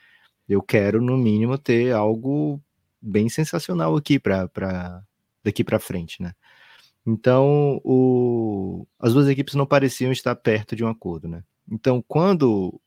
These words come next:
o Pacers faz esse, esse movimento, né? Começa o, o,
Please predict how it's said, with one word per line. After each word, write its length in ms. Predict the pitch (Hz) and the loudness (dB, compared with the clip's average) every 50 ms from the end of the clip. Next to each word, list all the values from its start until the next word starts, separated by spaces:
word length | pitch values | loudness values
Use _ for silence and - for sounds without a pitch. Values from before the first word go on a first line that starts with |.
| _ _ _ _ _ _ _ _ | _ _ _ _ _ _ _ _
o 200 | _ - 104 92 | _ -10 -10 -10
Pacers 600 | - _ - 98 95 92 90 - - 95 82 - | -8 _ -2 -2 0 -2 -4 -6 -10 -12 -12 -12
faz 380 | - - 98 101 104 104 101 98 | -10 -6 -4 -2 -2 -2 -2 -4
esse, 400 | 98 92 - - 95 92 98 - | -8 -12 -12 -14 -14 -14 -14 -16
esse 200 | - - - - | -20 -18 -14 -10
movimento, 600 | 98 98 92 85 90 92 95 107 120 123 113 - | -8 -8 -8 -8 -8 -8 -6 -6 -6 -8 -8 -8
né? 160 | 98 98 104 107 - | -8 -8 -8 -10 -10
Começa 600 | - 107 101 98 107 120 131 127 - - 107 95 | -8 -6 -4 -2 0 0 0 -2 -2 -4 -4 -4
o, 400 | 95 - 104 104 101 95 104 104 | -4 -6 -6 -6 -6 -6 -6 -6
o, 80 | 95 | -8